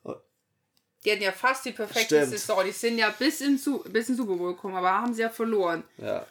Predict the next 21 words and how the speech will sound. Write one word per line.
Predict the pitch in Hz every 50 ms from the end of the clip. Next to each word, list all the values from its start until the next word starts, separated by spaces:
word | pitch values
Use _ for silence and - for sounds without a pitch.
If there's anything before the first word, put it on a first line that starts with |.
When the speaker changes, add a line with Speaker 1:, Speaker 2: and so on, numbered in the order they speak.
| _
Speaker 2:
Und | - 202 185
das | 226 226 226 - 214
war, | 214 208 208 196 -
also | - 208 208
es | 202 202
ist | 254 220 240
auf | 233 233
jeden | 254 247 226
Fall | 226 226 214
schon | 196 - 190 185
ewig | - 190 208 190 180 190 185 - -
her | 208 185 185 180 185 175 175
und | 175 180 180 - - - - - - - - - _ _ _ _ _ _ _ _ _ _ _ _ _ _ _ _ _ _ _ _ _ _ -
das | 208 214 214
ist | -
auch | 208 202 220
nicht | 220 202 - -
der | 202 190
Maßstab. | 185 185 190 196 196 196 - - - - 175 185 185 190 185
Und | 196 202 196
selbst | - 214 208 202 - - - -